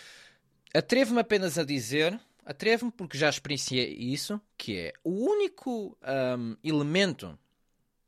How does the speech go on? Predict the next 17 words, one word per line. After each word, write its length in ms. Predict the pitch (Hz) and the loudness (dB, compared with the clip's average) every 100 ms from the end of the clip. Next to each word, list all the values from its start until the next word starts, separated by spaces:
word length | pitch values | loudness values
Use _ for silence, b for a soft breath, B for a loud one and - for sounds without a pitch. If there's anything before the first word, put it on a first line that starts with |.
| - | -14
os 160 | 131 | -4
únicos 280 | 214 262 165 | -2 -2 0
elementos, 460 | 196 175 180 151 - | 0 2 2 0 -2
aliás, 480 | 113 107 95 - - | -2 -2 -2 -8 -14
que 120 | - - | -14 4
podem 260 | 196 220 | 4 4
levar 300 | 196 143 139 | 0 2 2
uma 140 | 139 139 | 2 -6
pessoa 400 | - - 104 - | -8 -10 -8 -4
a 100 | 156 | -4
sair 800 | 139 - 151 143 170 190 139 - _ _ - | -2 -2 2 2 2 4 2 0 _ _ -20
de 180 | 110 | -8
uma 140 | 123 120 | -4 -4
igreja, 500 | 107 104 104 156 208 _ b b b b b b - | -4 -6 -6 -6 -10 _ b b b b b b 6
ou 640 | 247 254 208 143 101 - - _ _ - _ _ _ _ | 12 12 12 8 0 -8 -20 _ _ -20 _ _ _ _
é 140 | 135 139 | 2 4
Deus 500 | 110 131 180 - | 4 2 2 -14